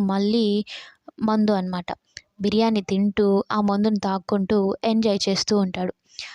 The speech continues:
అయితే మీనా షాక్‌లో ఉండిపోయి ఉంటుంది. "ఈ ముళ్ళకంపగాడిని నేను పెళ్లి చేసుకున్నానా?" అన్నట్టు షాక్‌లో ఉండిపోయి బాలునే చూస్తూ ఉంటుంది. బాలు ఏమో మీనా చూస్తున్నా కూడా పట్టించుకోకుండా హ్యాపీగా తన చికెన్ బిర్యానీని ఎంజాయ్ చేస్తూ ఉంటాడు.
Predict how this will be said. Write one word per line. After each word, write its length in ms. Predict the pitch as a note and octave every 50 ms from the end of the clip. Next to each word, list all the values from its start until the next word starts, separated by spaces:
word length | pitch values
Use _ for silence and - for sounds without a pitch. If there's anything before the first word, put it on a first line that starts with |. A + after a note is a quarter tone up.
| - _ -
అయితే 240 | G3+ G#3 G3+ A#3 A3+
మీనా 340 | G3+ G#3 G#3+ G#3+ G#3+ A3+ G#3+ G3+ G3 G3+ G#3 - - - - - - - -
షాక్‌లో 440 | - - A3+ G#3 G#3 - - A#3+ A#3
ఉండిపోయి 340 | A3 G#3+ G#3 G3+ - G#3+ G#3
ఉంటుంది. 300 | G3+ F#3+ G#3 G3+ G3 G3 - -
"ఈ 80 | A#3 A#3+ B3
ముళ్ళకంపగాడిని 760 | A#3 A3 G#3+ G#3+ A3+ - - A#3 A3 B3 A#3 A#3+ A#3 A#3 A#3
నేను 200 | A3+ A3+ A3 G#3+
పెళ్లి 240 | - G#3 F#3 F#3+ G3+
చేసుకున్నానా?" 760 | - - A#3+ A3+ - - - A#3+ A#3 A#3+ A#3+ A#3+ A3+ G#3+ G3+ G#3 A3 A3 G#3 -
అన్నట్టు 400 | - G#3+ A3 A3 G#3+ G3+ - A#3+ A#3 G#3 G#3
షాక్‌లో 420 | G#3 - A3 G3 F#3+ - - G#3+ G#3
ఉండిపోయి 460 | G3 G3 G3 G3 - G#3 G3+ G3+ G#3 G#3 G3+
బాలునే 500 | F3+ G3 G3 G3 F#3+ F#3+ F#3+ F#3+ G3+ G3+ G3 F#3 F#3+ G3
చూస్తూ 340 | - - G3 F3+ - - G3+ F#3+
ఉంటుంది. 340 | F#3 F3 - F3+ F3+ F3+ - - - - - - - - _ -
బాలు 300 | F#3+ F3+ F#3 F#3+ G#3 G#3+ G#3+
ఏమో 240 | G3+ G3+ G3+ G#3+ G#3
మీనా 300 | G3 F#3+ F#3+ G3 G3+ G#3 G#3 -
చూస్తున్నా 440 | - G3+ G3+ - - - G#3 G#3 G3+
కూడా 180 | - - G#3
పట్టించుకోకుండా 760 | - G3 F#3 - G3 - - - G#3 G3 - G#3 G#3+ A3+ C4 C4+ A#3+ G3+ F#3 _ _ - - _ -
హ్యాపీగా 680 | - - A#3 A3+ G#3+ _ _ - A3+ A3+ A3+ A#3+ A3+ G#3 G3+ G3+ G3+
తన 200 | - - G3+ G3
చికెన్ 280 | F#3+ - - - A3 G#3+
బిర్యానీని 400 | G3+ G3+ G3+ G3+ G3 G3 G3+ G#3
ఎంజాయ్ 280 | G3 F#3 F#3 G3 G3 -
చేస్తూ 320 | G3 F#3 F3+ - - F#3+
ఉంటాడు. 360 | F#3+ F#3 F3 - F3+ F3+ F3+